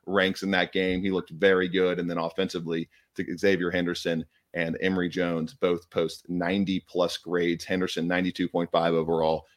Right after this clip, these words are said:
and Jones ninety-one point five overall. Both career high P F F grades for those players and top twelve marks in the country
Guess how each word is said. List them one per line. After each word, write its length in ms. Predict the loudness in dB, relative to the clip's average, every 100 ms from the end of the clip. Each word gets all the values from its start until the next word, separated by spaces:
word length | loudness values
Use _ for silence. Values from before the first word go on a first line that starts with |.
| -4
and 140 | -2
Jones 340 | 2 2 0 0
ninety-one 520 | 0 2 2 0 -2
point 260 | -2 -2
five 220 | 0 0 0
overall. 500 | -2 0 0 -2 _ _ 2
Both 300 | 2 2 -4
career 480 | -8 -4 -2 0 2
high 300 | 2 2 0
P 200 | 2 2
F 140 | 2
F 160 | -2 -2
grades 260 | -4 -4
for 120 | -4
those 160 | -4 -4
players 440 | -2 0 0 -4 -12 _ -8
and 140 | -8
top 320 | 0 0 0 -2
twelve 220 | -2 -2
marks 380 | -2 -4 -4 -8 -4
in 80 |
the 80 | -4
country 500 | -2 -4 -4 -8 -8